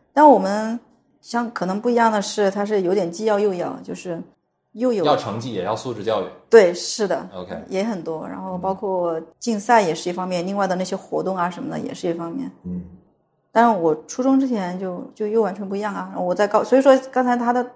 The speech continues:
Speaker 1: 那个文章里面的那些东西，实际上我高中就有一些感觉，我就觉得，嗯，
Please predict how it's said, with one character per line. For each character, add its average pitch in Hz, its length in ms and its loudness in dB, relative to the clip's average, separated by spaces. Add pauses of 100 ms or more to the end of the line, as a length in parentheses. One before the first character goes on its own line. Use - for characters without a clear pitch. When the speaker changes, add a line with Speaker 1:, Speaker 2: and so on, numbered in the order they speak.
(140)
Speaker 1:
那 262 120 6
个 247 80 6
文 190 100 2
章 196 120 0
里 190 80 -2
面 170 100 -4
的 170 80 -6
那 180 80 -6
些 180 80 -6
东 175 140 -8
西， 185 120 -10
实 - 60 -10 (440)
际 - 100 -12
上 240 160 4
我 170 60 2
高 185 180 4
中 214 180 2
就 214 160 0
有 160 140 0
一 170 60 -6
些 185 300 -4
感 185 180 -8
觉， - 100 -10
我 170 80 -8
就 185 80 -8
觉 185 100 -8
得， 196 60 -8 (160)
嗯， 170 180 -8